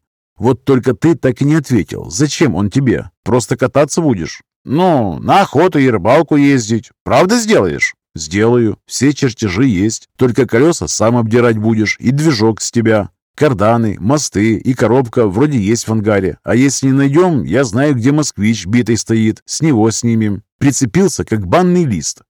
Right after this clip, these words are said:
Я готовился основательно. Лето — это не зима. Можно и медведя встретить. И гнус на болоте может заесть. Инструменты нужно взять, буржуйку, продукты, топливо опять же, кое-какие запасные части,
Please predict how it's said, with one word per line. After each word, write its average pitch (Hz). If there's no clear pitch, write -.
Я 107
готовился 104
основательно. 80
Лето — 95
это 95
не 110
зима. 98
Можно 104
и 110
медведя 104
встретить. -
И 131
гнус 98
на 104
болоте 98
может 92
заесть. 92
Инструменты 95
нужно 92
взять, 90
буржуйку, 90
продукты, 92
топливо 98
опять 92
же, 82
кое-какие 113
запасные 104
части, -